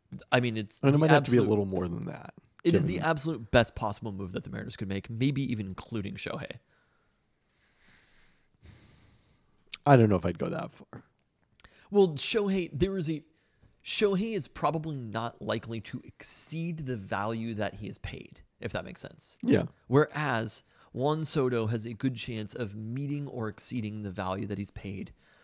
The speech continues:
Speaker 1: for the season that he is in Seattle or whatever.
Speaker 2: Yeah. He finished second in the N L in on-base percentage at four ten.
Speaker 1: I mean, that, that would be very nice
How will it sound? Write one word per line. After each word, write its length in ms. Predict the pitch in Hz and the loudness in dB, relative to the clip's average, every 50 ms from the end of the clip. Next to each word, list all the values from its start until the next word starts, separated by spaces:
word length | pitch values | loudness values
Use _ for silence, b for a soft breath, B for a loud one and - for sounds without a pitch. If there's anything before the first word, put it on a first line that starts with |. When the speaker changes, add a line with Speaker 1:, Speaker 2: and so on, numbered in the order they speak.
| b b | b b
Speaker 1:
for 340 | - - 160 156 151 147 | -8 0 2 2 4 4
the 100 | 131 117 | 2 0
season 380 | 110 - - 135 120 104 117 107 | -2 -2 -4 -4 -4 -4 -4 -6
that 120 | 104 98 | -6 -6
he 100 | 101 98 98 | -6 -6 -8
is 100 | 95 - | -8 -10
in 240 | - - 107 95 101 | -10 -10 -10 -10 -10
Seattle 460 | - - - - - - - - - - | -10 -8 -8 -6 -6 -8 -8 -8 -8 -8
or 60 | 110 | -8
whatever. 380 | 95 - - - - - - - _ _ _ _ _ _ _ _ _ _ _ _ _ _ _ _ _ _ _ _ _ _ _ _ _ _ _ _ _ _ _ _ _ _ _ _ _ 110 | -8 -6 -8 -10 -10 -14 -18 -20 _ _ _ _ _ _ _ _ _ _ _ _ _ _ _ _ _ _ _ _ _ _ _ _ _ _ _ _ _ _ _ _ _ _ _ _ _ -4
Speaker 2:
Yeah. 200 | 107 110 117 226 - _ _ _ _ _ _ _ - | -2 0 0 0 -2 _ _ _ _ _ _ _ -4
He 80 | 120 117 | -2 2
finished 340 | 131 139 117 - - - | 2 2 2 2 -2 -6
second 520 | - - - - 127 110 98 - 90 85 - | -6 -8 -2 0 0 2 2 0 -4 -4 -4
in 60 | 101 | -4
the 140 | 92 92 - | -4 -4 -2
N 80 | - - | -4 -4
L 220 | 170 - - - - | -4 -6 -6 -6 -6
in 100 | - - | -6 -6
on-base 360 | - 120 - - - - - | -6 -8 -8 -8 -8 -8 -8
percentage 480 | - - - - - - - - - | -10 -12 -10 -8 -8 -8 -8 -8 -8
at 120 | - - - | -10 -12 -8
four 200 | - - - - | -8 -8 -8 -8
ten. 300 | - - - - - - - _ _ _ _ _ _ _ _ _ _ _ _ _ _ _ _ | -10 -10 -10 -10 -12 -12 -16 _ _ _ _ _ _ _ _ _ _ _ _ _ _ _ _
Speaker 1:
I 80 | - 113 | 0 0
mean, 260 | 110 110 104 101 98 | 0 0 -2 -4 0
that, 400 | 87 117 110 117 - - - - | 4 6 6 6 4 -2 -6 2
that 160 | - 120 127 | 2 2 2
would 100 | 147 131 | 2 0
be 120 | 117 131 123 | -2 -2 -4
very 300 | 104 101 123 117 110 104 | -2 0 -2 -2 -2 -4
nice 420 | 92 - - - - - - - | -8 -8 -10 -10 -12 -12 -14 -14